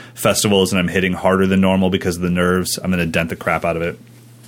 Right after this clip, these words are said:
So I just asked Chris Brady at Aquarian, "Would you mind if we just, could we just sit in a room and brainstorm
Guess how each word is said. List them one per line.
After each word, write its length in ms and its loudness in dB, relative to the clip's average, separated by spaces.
So 340 4
I 100 4
just 280 0
asked 500 0
Chris 220 0
Brady 260 4
at 60 2
Aquarian, 680 2
"Would 360 2
you 160 4
mind 320 4
if 120 -2
we 100 0
just, 300 -4
could 140 0
we 100 6
just 260 2
sit 120 2
in 80 0
a 80 2
room 200 4
and 120 4
brainstorm 760 0